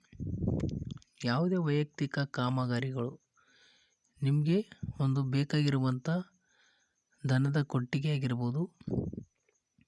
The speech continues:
ಕುರಿ ಶೆಡ್ ಆಗಿರ್ಬೋದು, ನೀವು ರೈತರಾಗಿದ್ದರೆ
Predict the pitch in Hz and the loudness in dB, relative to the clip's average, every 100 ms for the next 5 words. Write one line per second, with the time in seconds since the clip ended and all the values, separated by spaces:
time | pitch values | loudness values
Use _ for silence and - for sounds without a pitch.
0 | _ _ - _ _ - 170 175 - 135 | _ _ -20 _ _ 2 6 6 4 -2
1 | 135 135 131 123 120 131 175 - _ _ | 0 0 0 0 0 0 -2 -4 _ _
2 | _ _ _ _ _ _ _ - 165 170 | _ _ _ _ _ _ _ 4 6 8
3 | 147 135 147 156 143 139 143 143 151 | 6 4 4 4 2 2 0 0 0